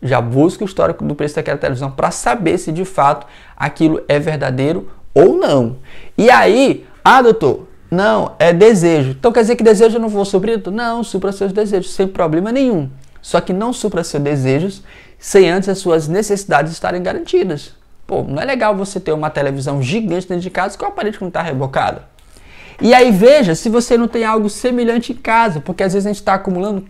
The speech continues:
cada vez mais coisas. O pobre, geralmente, não é o pobre em relação a dinheiro, mas o pobre de mente, ele acaba acumulando muita coisa dentro de casa,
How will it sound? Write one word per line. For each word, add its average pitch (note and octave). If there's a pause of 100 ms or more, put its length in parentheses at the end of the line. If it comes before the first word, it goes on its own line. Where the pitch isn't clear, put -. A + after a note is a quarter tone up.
(120)
cada A3+
vez G#3
mais G3
coisas. - (580)
O A#3
pobre, D3+ (140)
geralmente, D#3
não G3
é G3
o F3
pobre C#3
em C3+
relação C3+
a D#3
dinheiro, D3
mas C#3
o C#3+
pobre C#3+
de C3+
mente, E3+ (260)
ele D#3+
acaba F#3
acumulando F#3+
muita A#3
coisa G3+
dentro F#3
de F#3+
casa, G3+